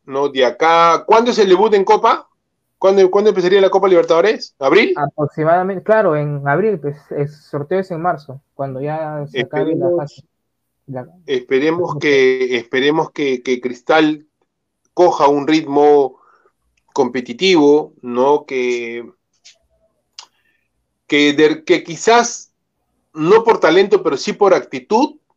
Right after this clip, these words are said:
Speaker 1: nos baste y nos sobre para poder competir en un nivel tan alto como la Copa Libertadores, ¿no? Que ya nuevamente, lo vuelvo a decir, merecemos,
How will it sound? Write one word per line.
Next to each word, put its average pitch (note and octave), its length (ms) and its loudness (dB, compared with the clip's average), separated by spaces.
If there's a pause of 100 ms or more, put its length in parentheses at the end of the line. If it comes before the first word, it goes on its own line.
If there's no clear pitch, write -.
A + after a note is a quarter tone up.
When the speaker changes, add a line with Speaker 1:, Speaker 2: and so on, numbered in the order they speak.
(100)
Speaker 1:
nos C3 460 -6
baste F3 520 2
y F#3 100 0
nos C3 200 -8
sobre F3+ 300 4
para C3 280 0
poder C3+ 220 0
competir C#3 460 -4
en C3+ 100 -4
un C3+ 140 -4
nivel C3+ 320 -2
tan B2 160 -4
alto B2+ 260 -4
como A#2 220 -4
la G#2+ 100 -6
Copa A2+ 240 -4
Libertadores, G#2+ 720 -6
¿no? B2+ 260 -8
Que A#2+ 220 -6
ya C#3 420 0 (540)
nuevamente, D#3+ 920 0
lo C#3+ 120 -4
vuelvo C#3+ 300 2
a C3+ 40 4
decir, D3+ 420 -2 (300)
merecemos, C#3+ 1080 0